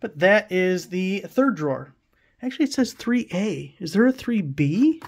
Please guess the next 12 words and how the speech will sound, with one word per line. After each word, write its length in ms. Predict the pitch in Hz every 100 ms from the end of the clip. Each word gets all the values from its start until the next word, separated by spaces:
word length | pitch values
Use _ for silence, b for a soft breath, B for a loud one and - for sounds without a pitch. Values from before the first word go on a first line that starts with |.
| -
Is 140 | 175
there 100 | 160
possible? 720 | 151 - 175 - 240 277 285 - 220 _ _ - - _ _ _ _
Was 160 | 180 165
there 340 | 180 180 175 -
options? 720 | 156 160 - 370 403 403 - - _
Three 300 | - 254 247
A. 260 | 240 180 143
That's 180 | 214 233
interesting. 600 | 302 214 - 127 127 - -
Three 340 | - 240 240 214
A. 340 | 220 165 147